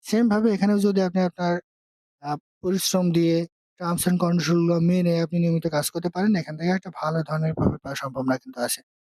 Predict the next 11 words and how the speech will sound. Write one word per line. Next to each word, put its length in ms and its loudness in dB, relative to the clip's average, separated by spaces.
প্রতিটা 360 0
টোকেন 240 2
more 200 4
than 160 2
এক 140 0
ডলার 220 2
আপনার 240 -2
আশা 140 -2
কিন্তু 220 -4
করতে 300 -16
পারেন। 260 -12